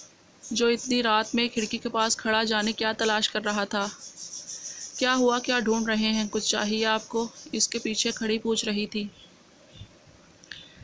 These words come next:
तभी जिब्रान ने एक झटके से इसे बाजू से थामकर इसे दीवार के साथ पिन किया।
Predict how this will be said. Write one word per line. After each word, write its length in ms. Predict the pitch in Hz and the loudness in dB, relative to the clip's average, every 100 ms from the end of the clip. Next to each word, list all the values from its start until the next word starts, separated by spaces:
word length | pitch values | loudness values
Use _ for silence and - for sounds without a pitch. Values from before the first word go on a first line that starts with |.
| - - - | -18 -18 -2
तभी 240 | 247 269 | 2 2
जिब्रान 460 | 262 233 247 233 240 | 2 2 4 6 6
ने 140 | 247 247 | 4 4
एक 80 | 247 | 4
झटके 440 | 214 220 214 - 240 | 4 0 0 2 4
से 180 | 247 | 4
इसे 200 | 233 240 | 4 4
बाजू 320 | 233 220 214 226 | 2 2 2 0
से 100 | 233 | 0
थामकर 580 | 226 208 214 220 226 240 - - - | 2 2 2 0 0 -2 -10 -18 -4
इसे 180 | 240 247 | 0 0
दीवार 360 | 220 220 208 208 | 2 2 2 2
के 120 | 233 | 0
साथ 240 | 220 214 220 | 2 2 0
पिन 180 | 214 208 | -2 -2
किया। 320 | 208 202 202 | 0 2 2